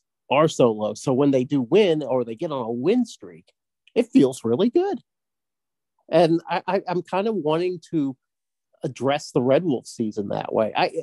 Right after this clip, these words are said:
I, like, like, every year, you know, you look at the roster of players and you start building them up in your mind, right? You're like, "Oh, well, this guy, he's, he's actually a little underrated. And, oh, this guy's coming back from injury. He's gonna be really good.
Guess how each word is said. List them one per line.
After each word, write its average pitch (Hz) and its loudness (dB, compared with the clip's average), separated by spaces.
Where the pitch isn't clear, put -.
I, 185 0
like, 165 4
like, - -4
every 226 4
year, 147 4
you 127 -2
know, 127 2
you 127 -2
look 147 -4
at 170 -6
the 135 -4
roster 123 -4
of - -8
players 113 -6
and 120 0
you 135 -2
start 147 0
building 139 4
them 123 2
up 123 0
in 123 0
your 113 -2
mind, 107 -8
right? 120 -2
You're 139 4
like, 135 2
"Oh, 190 -2
well, 180 -8
this 175 -2
guy, 175 2
he's, 196 -4
he's 202 -2
actually 147 0
a - -2
little 117 -6
underrated. 107 -6
And, 117 -4
oh, 269 2
this 190 4
guy's 208 2
coming 123 2
back 113 -4
from 107 -16
injury. 110 -4
He's 170 0
gonna 123 0
be 113 -4
really 107 -12
good. 127 0